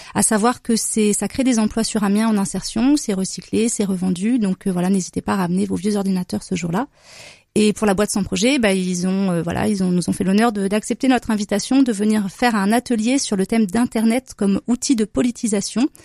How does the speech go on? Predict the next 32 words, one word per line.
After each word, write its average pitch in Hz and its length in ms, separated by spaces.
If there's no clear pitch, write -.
Et 190 120
ça 196 140
nous 196 140
paraissait 185 420
complètement 240 440
rentré 208 280
dans 196 80
le 185 80
thème. 233 380
Et 196 60
puis, - 220
on 185 120
aime 175 140
bien 190 200
leur 180 140
manière, 180 400
euh, 180 100
d'animer, 175 540
leur 202 160
approche 185 300
de 196 40
l'éducation 180 520
populaire. 180 460
Donc, 190 140
ça - 140
paraissait - 340
être - 120
logique 165 240
qu'ils - 120
soient - 140
là 170 80
aussi. - 320